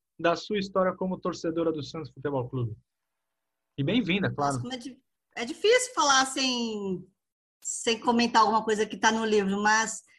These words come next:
Speaker 2: é, eu cresci numa família são paulina e eu nunca me identifiquei com o São Paulo. E aí tinha o Palmeiras de um lado, né, com um vizinho tentando me influenciar e,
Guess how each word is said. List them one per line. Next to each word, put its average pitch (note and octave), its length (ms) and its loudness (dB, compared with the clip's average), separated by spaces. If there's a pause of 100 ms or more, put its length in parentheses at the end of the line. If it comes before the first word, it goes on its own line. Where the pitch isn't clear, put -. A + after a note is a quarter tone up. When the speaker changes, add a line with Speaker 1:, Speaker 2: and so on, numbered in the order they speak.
(400)
Speaker 2:
é, G#3+ 520 2
eu D4+ 300 4
cresci C#4+ 380 0
numa C#4 160 6
família B3+ 320 0
são B3+ 180 -2
paulina C4 380 0
e D#4 60 2
eu D4 100 0
nunca D4 220 0
me D4 100 2
identifiquei D4+ 420 -4
com D4 120 -2
o C#4+ 40 -4
São D4+ 360 -8
Paulo. G3+ 520 -4 (580)
E A3 480 -4
aí A3 240 2
tinha C4 220 0
o B3+ 100 -2
Palmeiras B3 560 6
de G#3+ 80 -6
um B3 80 -6
lado, C#4+ 380 0
né, C4+ 180 0
com B3 240 -8
um A3+ 40 -4
vizinho A3+ 380 -4
tentando A3 360 -2
me A3 140 -6
influenciar A3 760 0
e, D#4+ 220 -2